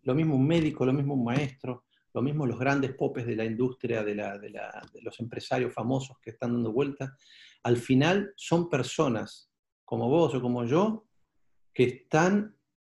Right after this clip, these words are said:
siendo responsables y utilizando los atributos y las capacidades que le dio la vida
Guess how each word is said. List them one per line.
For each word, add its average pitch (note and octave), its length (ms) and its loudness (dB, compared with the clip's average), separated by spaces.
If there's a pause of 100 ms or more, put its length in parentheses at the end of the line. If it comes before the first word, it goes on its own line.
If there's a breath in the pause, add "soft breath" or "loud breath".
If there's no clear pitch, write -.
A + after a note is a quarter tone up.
(800)
siendo G3 400 6
responsables C3+ 1120 2 (1120)
y C#3 100 2
utilizando C#3+ 560 4
los C3 120 4
atributos C3+ 840 0 (200)
y A#2+ 60 -4
las A#2 120 -2
capacidades C3 600 0
que B2 120 0
le A2+ 140 0
dio C#3 160 2
la C#3+ 100 2
vida C3+ 440 0